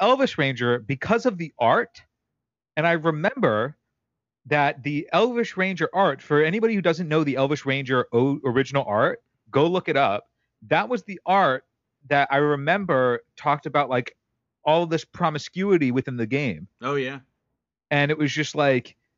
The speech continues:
Speaker 1: "Is this okay for our kids to be playing?" Because there was all of the talk where they, they had to get, um, whatchamacallit, the, what's the, the,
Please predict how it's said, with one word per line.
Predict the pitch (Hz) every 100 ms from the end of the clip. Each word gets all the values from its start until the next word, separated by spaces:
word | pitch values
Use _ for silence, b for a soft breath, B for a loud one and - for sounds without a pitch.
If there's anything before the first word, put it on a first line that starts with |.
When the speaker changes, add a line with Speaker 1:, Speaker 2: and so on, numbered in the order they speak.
| _ -
Speaker 1:
"Is | 156 131
this | 156 170
okay | 185 - 180 165
for | - 156
our | 143
kids | 139 165 151 131
to | -
be | 131
playing?" | 120 190 196 101 90 113 - _ _ _ _ _ _
Because | - 139 143 131 120 - - _ _ -
there | 139
was | 139 123 - 147
all | 143 143
of |
the | 127 131 127 131 139 - 160
talk | 151 135 127
where | 127
they, | 120
they | 113 117
had | 123
to | 113
get, | 110 110 -
um, | 123 107 95 90 90 - B B B _ _ 135 - 131 113 -
whatchamacallit, | 135 143 147 135 127 131 117 117
the, | 113 117
what's | 127 -
the, | 131 127 127 _ -
the, | 120